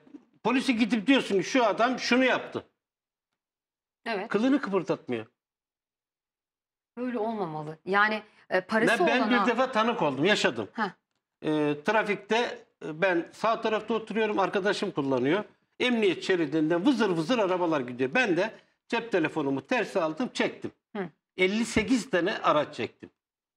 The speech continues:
Speaker 1: Fatih Sultan Mehmet Köprüsü'nün girişinde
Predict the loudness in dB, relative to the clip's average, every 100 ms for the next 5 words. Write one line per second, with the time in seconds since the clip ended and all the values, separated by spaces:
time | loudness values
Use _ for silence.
0 | _ _ _ _ _ _ _ _ _ -4
1 | -4 -4 -6 -6 -2 0 0 -2 -4 _
2 | _ _ _ _ -16 -4 -2 -2 -4 -4
3 | -4 -2 0 0 0 -2 0 0 -2